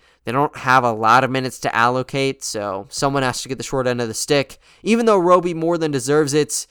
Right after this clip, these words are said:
he gets ousted more often than not. Same goes for Teo. Played eighteen minutes, one of four shooting. It's been a rough, rough season for him.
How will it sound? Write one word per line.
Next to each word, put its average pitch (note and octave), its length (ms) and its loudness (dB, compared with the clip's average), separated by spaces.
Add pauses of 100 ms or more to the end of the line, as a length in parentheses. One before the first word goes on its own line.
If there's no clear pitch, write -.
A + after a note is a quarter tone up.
(300)
he C#3+ 160 -4
gets C#3 300 -2
ousted B2+ 500 -2
more A2+ 340 -6
often A2+ 440 -2
than G#2+ 160 -10
not. C#3 480 2 (380)
Same C4+ 260 2
goes A#3 220 8
for D#3+ 100 0
Teo. E3+ 640 2 (400)
Played F#3 180 2
eighteen F3+ 480 0
minutes, D#3+ 600 0
one C3+ 300 2
of F3+ 140 2
four D#3 260 -2
shooting. C#3 540 -4 (380)
It's - 100 -18
been A#3+ 140 6
a G#3 40 6
rough, F3 480 6
rough D#3 400 2 (240)
season D3+ 480 -4
for C#3 160 -4
him. C#3+ 380 -2